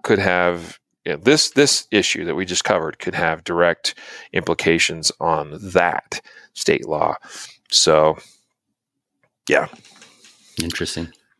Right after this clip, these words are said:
Speaker 1: You know, it's, it, we've been able to make homemade firearms for, especially for our own personal use and enjoyment for forever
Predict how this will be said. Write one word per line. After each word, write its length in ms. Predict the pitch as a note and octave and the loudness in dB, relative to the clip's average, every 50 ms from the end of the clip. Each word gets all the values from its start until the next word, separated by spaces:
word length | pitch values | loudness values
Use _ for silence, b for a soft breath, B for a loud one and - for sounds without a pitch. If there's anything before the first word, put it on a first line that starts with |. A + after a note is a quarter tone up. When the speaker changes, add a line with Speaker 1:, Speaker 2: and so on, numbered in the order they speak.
| _ _ _ _ - | _ _ _ _ -4
Speaker 1:
You 100 | - F#2+ | -2 -2
know, 80 | D#2+ D#2+ | 0 -2
it's, 180 | D#2+ - - | -2 -2 2
it, 200 | - G2+ G2 E2+ | 2 2 2 2
we've 200 | - G#2+ A2+ G#2+ | 2 0 2 2
been 160 | G#2 A2 G#2+ A2 | 2 2 4 2
able 200 | A2+ A2+ A#2 G#2+ | 4 4 2 2
to 260 | - - G#2 G2 G2 | 2 4 4 4 4
make 200 | F#2+ G2+ G2+ G2 | 4 2 0 0
homemade 440 | - - - A#2 B2 C3 C3+ C3+ - | -2 0 0 2 4 4 2 0 2
firearms 640 | - - C3+ D3 C#3+ C#3 C3 A2+ G2 F2+ - - - | 0 0 2 2 2 2 2 0 0 -2 -4 -6 -6
for, 320 | - - A2 G2+ F#2+ - - | -2 0 0 0 0 -2 -6
especially 360 | - - G3 G#3 - - B2+ | 0 2 2 2 4 0 0
for 140 | - - G#2+ | 2 4 4
our 80 | G#2 G2 | 4 4
own 160 | C3 D#3 D3+ | 2 0 -2
personal 440 | - - - D#3 D3+ - - C3+ A#2 | -2 0 0 0 0 0 -2 -2 -2
use 200 | A#2+ C#3 C#3 - | -2 -2 -4 -4
and 100 | C#3 C3 | -6 -8
enjoyment 440 | B2 G#2+ G#2+ C3 D#3 C3 F#2+ - - | -4 -2 -2 -2 -2 -2 -6 -8 -10
for 360 | - - B2+ A#2+ A#2 A#2 A2 B B B B B B B B B _ - | -4 -2 0 0 0 -2 -4 B B B B B B B B B _ 0
forever 580 | D#3+ E3+ F#3+ A3 G#3+ F#3+ E3 B2+ - - - | 2 4 6 4 6 6 4 4 2 0 -6